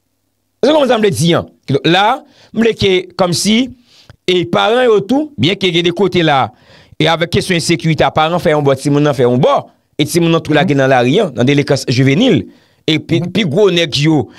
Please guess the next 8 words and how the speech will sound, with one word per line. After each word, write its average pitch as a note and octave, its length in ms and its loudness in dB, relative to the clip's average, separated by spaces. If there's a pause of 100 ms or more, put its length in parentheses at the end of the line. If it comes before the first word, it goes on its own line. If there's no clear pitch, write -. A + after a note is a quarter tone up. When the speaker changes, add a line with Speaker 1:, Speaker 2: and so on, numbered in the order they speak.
(220)
Speaker 1:
e, D#3+ 200 0
e D#3+ 60 -2
m D#3+ 40 -4
da D#3+ 140 0
di D#3 100 -4
la, C#3+ 300 2 (260)
e D3+ 380 4
enstrimentalize, E3 1040 0